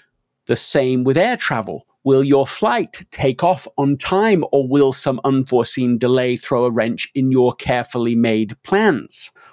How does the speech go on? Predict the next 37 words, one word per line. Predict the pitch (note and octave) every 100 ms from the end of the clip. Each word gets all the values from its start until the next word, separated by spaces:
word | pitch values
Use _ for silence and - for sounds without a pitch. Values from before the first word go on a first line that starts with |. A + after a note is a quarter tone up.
| _
One | C#3 C3
might | A#2+ A2+ -
take | - B2+ B2
a |
wrong | A#2 C3 C3
step | - G#3 -
tomorrow | - F#3+ C#3 G2 - - _ _ _ _
and | C3+ C3+
end | C#3 C#3
up | -
with | D3+
a | D#3
wrist | A#3 A#3
fracture. | - G3 - - - - _ _ _ _ _ _ _ -
In | D3+
the |
business | C3+ G#3+ B3+ C4+ D#3+
world, | C#3+ A2 A#2
it's, | - - -
of | D#3+ -
course, | G3+ F#3+ -
just | A#3+ B3+ -
as | F#3+ -
dicey. | B2 C3 - C#2 - - - -
A |
supplier | - C#3 - A#2 A2+ C#3+
might | C3 C3 -
fall | - C3 B2+
behind | C3 A2+ C#3 C3
schedule, | - F#3+ F3+ C3 G2 - - - -
a | C#3
coworker | - - C#3+ C3 B2 C3 F3
might | D3+ C#3 C#3 -
fumble | - E3 D3 C3+ C#3 E3 -
an | D3+
important | C#3+ - C3 - C3+ -
task, | - G#3 F3 A2+ -